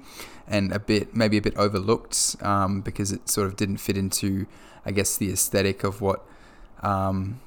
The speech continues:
films that had a lot to say on culture and the government and politics of the time, uh, looked like and felt like. Um, but this film certainly, uh,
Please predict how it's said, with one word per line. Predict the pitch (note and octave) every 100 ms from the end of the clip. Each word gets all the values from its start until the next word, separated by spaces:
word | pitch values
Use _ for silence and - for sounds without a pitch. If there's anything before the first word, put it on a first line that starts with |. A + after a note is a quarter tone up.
| - - - -
films | - A#2+ G#2+ G#2+ G#2+
that |
had | G#2 G#2
a |
lot | G2+ G#2 -
to |
say | G2+ - G#2 G2 G2 G2 -
on | G#2 G2
culture | G2 - G2+ - G2 F#2+ F#2+
and | G2 G2 A#2
the | G2+
government | G2 F#2+ G2 G2
and | F#2+
politics | - G2 - G2+ F#2+
of | G2
the |
time, | G#2 G#2 F#2+ F#2+ G2 - - - - - -
uh, | G2+ F#2+
looked | A#2+ -
like | B2+ D3+
and | F2
felt | - A#2+ D3
like. | C#3 D#3 - -
Um, | F#2+ G2+
but | G#2+ G#2
this | A2+
film | - A2 G#2
certainly, | - A2 G#2 G#2 G#2 - - - -
uh, | G#2 G2 G2